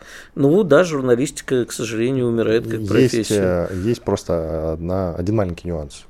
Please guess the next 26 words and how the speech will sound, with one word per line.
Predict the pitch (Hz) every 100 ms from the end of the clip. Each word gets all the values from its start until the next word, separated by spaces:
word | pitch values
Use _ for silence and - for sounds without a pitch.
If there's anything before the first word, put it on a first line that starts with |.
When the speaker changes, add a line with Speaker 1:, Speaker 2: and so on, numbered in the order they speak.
| -
Speaker 2:
У | 104
Игоря | 117 95
все | 85 - 80
идиоты. | 69 69 69 - - -
Speaker 1:
Да. | 139 113 131 _ -
Speaker 2:
Вот. | 73 135 -
Speaker 1:
И | 156
я | 117 104
идиот. | 110 120 120 107
Speaker 2:
Мгм. | 95 92 92 98 95 - - - - - - -
Speaker 1:
Я | - 139
тоже | 139 139 143
косячу. | 147 110
Speaker 2:
Я | 151
знаю, | 143 165 196 185 147
что | -
я | 135 127
ничего | 127 - 113 107 110
не | 98
знаю. | 98 98 95 101 95
Speaker 1:
Нет, | 139 139
Speaker 2:
Решил | 123 117
Speaker 1:
просто | 117 113
я | 107
Speaker 2:
пофилософствовать | 123 127 - 110 101
он. | 85 78